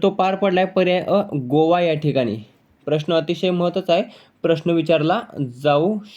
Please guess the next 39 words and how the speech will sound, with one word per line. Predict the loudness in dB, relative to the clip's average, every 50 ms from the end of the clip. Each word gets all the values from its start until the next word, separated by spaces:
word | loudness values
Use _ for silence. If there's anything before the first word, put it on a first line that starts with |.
| -10 -4
शकतो. | -2 -2 -2 -2 -2 -2 0 0
आयएमपी | 2 2 0 0 0 0 -2
प्रश्न | -2 -2 -2 -4 -4 -4 -4
आहे, | -4 -4
स्टार | -2 -2 -2 -2
मार्क | 0 -2 -2 -2 -4
करून | -4 -6 -6 -6 -8
ठेवायचा | -6 -2 -2 -2 0 0 0
आहे. | -2 -2
आता | 0 0
यावर | 0 2 2 0
प्रश्न | 0 -2 -2 -2 -2 -2 -2
एकतर | -2 -2 -2 -2 -4 -4
कुठे | -4 -2 -4 -2 0 0 -2
पार | 0 0 0 0 0
पडला | -2 -2 -2 0 0 -2 -2 -4 -8 -14 -20 -20 -20 _ -4
किंवा | 0 2 2
यामध्ये | 2 2 2 0 0 -2 -2
पुरस्कार | -4 -2 -2 0 0 0 0 0 0 0 0
कोणाला | 0 0 0 0 2 2 2 2
मिळाला | 0 0 0 0 0 0 0
आहे, | 0 -2 -2
असा | -4 -4 -2 0 0
देखील | 0 0 0 -2 -2
प्रश्न | -2 -2 -2 -2 -2 0
विचारला | -2 0 0 2 0 0 2 0
जाऊ | 0 0 0 -2
शकतो. | 0 -2 -4 -2 0 0 0 0 0 -4 -12 -20 _ _ -6
तर | -4 -2
हा | -2 -2 -2
पुरस्कार | -2 -2 -2 -2 -2 0 2 2 2 2
सोहळा | 0 0 2 2 4 4 2
हा | 2 0 0 -2 -4 -4 -6 -10 _ _ -6 -4
गोवा | -4 -2 0 2 2 2 4 2 0 0 -2 -6 -6
या | -2 -2 -2
ठिकाणी | -2 -2 -4 -2 -2 0 -2 -2 -6 -10 -12 -6
पार | -4 -2 -2 -2
पडला | -2 0 0 0 0 0 -2
आहे, | -2 0 0 0 0 -2 -8 -16 -20 -20